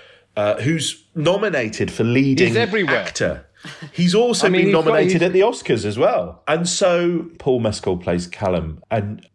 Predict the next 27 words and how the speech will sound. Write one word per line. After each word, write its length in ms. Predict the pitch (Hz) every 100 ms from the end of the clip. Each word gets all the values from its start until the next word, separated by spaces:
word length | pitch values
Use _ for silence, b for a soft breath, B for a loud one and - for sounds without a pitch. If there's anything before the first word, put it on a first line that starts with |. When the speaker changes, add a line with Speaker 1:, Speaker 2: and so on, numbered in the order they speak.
| -
Speaker 1:
this 300 | 135 - -
girl, 680 | - 117 90 82 95 - -
uh, 160 | 92 90
Sophie, 760 | - 120 110 - 80 78 80 b b b b _
uh, 160 | 98 90
she, 380 | - 131 - _
she 260 | - 131 127
really 420 | 127 147 139 131
treasures 420 | 120 117 104 101
her 100 | 95
time 300 | 92 104 98
with 120 | 90 87
her 100 | 87
father, 480 | - 95 92 87
but 260 | 85 87 - _ 87
Callum, 320 | - 127 95
her 140 | 92
father, 480 | 92 107 101 92 82
struggles 800 | 80 - 120 110 - 95 90 87
with 180 | 98 90
life 540 | 98 92 90 87 - _ b b b _
outside 560 | 117 113 - 117 110 110
fatherhood. 580 | - 87 90 82 76 -
So 160 | 117
twenty 520 | 113 - 160 170 -
years 400 | 139 131 117 107
later, 640 | 117 107 110 107 73 65